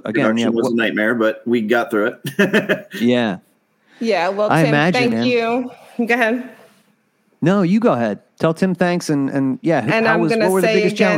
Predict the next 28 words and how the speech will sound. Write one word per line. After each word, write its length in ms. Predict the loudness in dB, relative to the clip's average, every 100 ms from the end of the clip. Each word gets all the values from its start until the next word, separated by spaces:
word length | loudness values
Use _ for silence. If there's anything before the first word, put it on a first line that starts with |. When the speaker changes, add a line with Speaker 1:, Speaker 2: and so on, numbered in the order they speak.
| 0
Speaker 1:
challenges? 380 | -2 -4 -12 _ _ _ _ _ -6
Speaker 3:
No, 280 | -2 0 -2
I 140 | -2
mean, 320 | -2 -4 -6
I 180 | -4 -6
just 240 | -4 -8 -6
wanna 200 | -6 -6
say 360 | -6 -6 -6
again, 300 | -4 -4 -4 -4
thanks 280 | -6 -6
for 100 | -8
the 100 | -10
kind 320 | -10 -8 -8 -6
words. 380 | -6 -6 -10 -12
But 120 | -8
again, 560 | -8 -6 -6 -6 -6 -10 _
this 240 | -8 -6
was 280 | -6 -6 -8 -12
an 220 | -10 -10 -8
incredible 540 | -10 -6 -6 -4 -6
team 320 | -8 -8 -6 -6
event. 520 | -6 -6 -6 -10 -20 _ _
Um, 480 | -10 -6 -6 -6 -8 -14 _ _ -10
and 520 | -6 -6 -6 -8 -12 _ _ _ _ _ _ _ _ -20 _ _ _
I 100 | -8
just 280 | -4 -4 -4
want 180 | -2 -2
everybody 600 | -4 -4 -4 -2 -4 -8